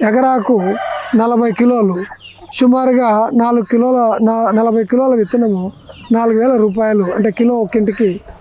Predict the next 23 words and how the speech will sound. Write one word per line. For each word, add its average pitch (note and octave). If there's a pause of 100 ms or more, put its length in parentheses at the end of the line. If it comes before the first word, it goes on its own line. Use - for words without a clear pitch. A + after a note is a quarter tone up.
(180)
వంద A3
రూపాయలు A3
తీసుకుంటే, G3 (420)
సేద్యపు A#3+
ఖర్చులు, G3 (400)
అదే A3
హార్వెస్టింగ్ A3
ఖర్చులు, G3+
వీటన్నిటిది A3 (440)
మనం A3+
బేరీజ్ A#3
వేసుకుంటే, G#3
ఒక G3
ఎకరాకు G#3 (920)
రెండు B3+
నుంచి B3+
మూడు A#3+ (100)
టన్నుల A#3+
మేలైనటువంటి A#3 (500)
జనుమును C4+
మనం G#3+
ఉత్పత్తి G3+
చేయొచ్చు. D#3+